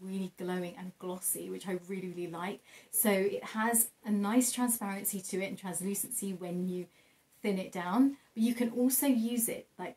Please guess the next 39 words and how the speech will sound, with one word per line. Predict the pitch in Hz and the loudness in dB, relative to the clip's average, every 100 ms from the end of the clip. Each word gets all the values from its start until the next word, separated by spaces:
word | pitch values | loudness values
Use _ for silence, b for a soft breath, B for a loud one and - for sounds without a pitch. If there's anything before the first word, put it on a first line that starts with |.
| - | -4
sparingly | - - 202 208 190 170 - 190 | -4 0 0 2 0 -4 -10 -12
with | 190 | -8
your | 180 | -8
painting, | - 190 175 - - 214 202 202 | -8 -8 -8 -10 -12 -8 -8 -8
with | 175 | -10
your | - | -6
underpainting, | 190 185 185 175 175 180 180 | -4 -6 -8 -10 -8 -8 -6
and | 185 | -4
then | 180 160 | -4 -6
create, | 185 - | -10 -10
like, | 165 | -12
a | 196 | -14
thicker | - 196 - 196 190 | -10 -10 -6 -6 -4
underpainting | 190 202 190 185 185 180 | -4 -4 -6 -8 -6 -6
as | 180 | -4
well, | 175 190 214 b b b | -2 -2 -4 b b b
and | 185 190 | -6 -6
it | 180 | -4
works | 180 190 185 | -6 -6 -10
really | 180 | -6
nicely | 175 175 - 185 | -4 -2 -2 -4
that | 175 - | -6 -6
way. | 185 254 254 B - 208 | 2 2 2 B -12 -2
Uh, | 208 208 | -2 0
so | - 240 | 0 6
overall, | 262 269 254 214 | 6 6 4 2
I've | 196 | 2
just | 202 208 | 0 -2
had | 202 | -2
amazing | 196 196 196 208 185 190 | 0 2 2 2 2 0
results | 185 185 180 - | -2 -4 -4 -6
with | 185 | -8
it, | 214 - | -10 -10
and | 202 202 185 | -4 -2 -2
I | |
just | 185 208 - | -4 -2 0
think | 196 190 | -2 -4
it's | |
a | 202 | -8